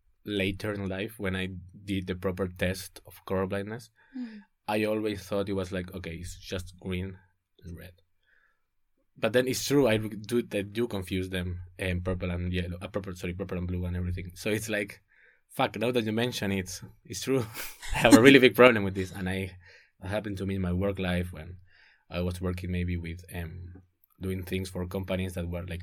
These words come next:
Speaker 1: blue logos or something like that. I just put purple it, purple in it, and maybe they just send me back saying, "This is purple."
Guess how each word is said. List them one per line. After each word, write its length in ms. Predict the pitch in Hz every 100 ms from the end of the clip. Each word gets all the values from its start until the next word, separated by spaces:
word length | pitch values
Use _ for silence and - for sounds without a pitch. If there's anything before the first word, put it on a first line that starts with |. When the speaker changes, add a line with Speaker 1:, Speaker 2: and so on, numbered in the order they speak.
| 90
Speaker 1:
blue 240 | 92 104
logos 400 | 101 98 95 95
or 60 | 92
something 260 | 92 95
like 140 | 92 92
that. 200 | 90 90
I 120 | 92
just 200 | - - _ _ _ _ - - _ _
put 140 | 92
purple 320 | 90 92 90 90
it, 140 | 90 - - _ _
purple 300 | 101 95 95
in 140 | 95 90
it, 160 | 90 90
and 100 | 90
maybe 200 | 87 87
they 140 | 90 87
just 360 | 85 - 90
send 220 | - 98 95
me 100 | 98
back 220 | 95 98
saying, 300 | - 92 92 92 _ - - _
"This 120 | - 135
is 80 |
purple." 340 | 127 135 107